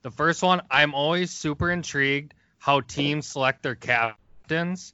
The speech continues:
because from the outset, it's always like, "Oh, the best player is probably the captain 'cause they're probably the leader. They probably work the hardest and they probably give the most." Especially in track,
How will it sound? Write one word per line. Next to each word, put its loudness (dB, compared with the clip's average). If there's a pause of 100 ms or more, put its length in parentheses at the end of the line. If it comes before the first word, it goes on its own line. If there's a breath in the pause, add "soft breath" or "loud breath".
(140)
because 4 (400)
from 0
the 6
outset, 4
it's -4
always 2
like, 2
"Oh, 6
the 0
best 2
player 4
is -6
probably 4
the -2
captain 0
'cause -6
they're -2
probably 0 (220)
the -8
leader. 0
They 0
probably 6
work 0
the 2
hardest 2
and -2 (360)
they -2
probably 4
give 0
the -6
most." 0 (560 soft breath)
Especially 2
in 0
track, 2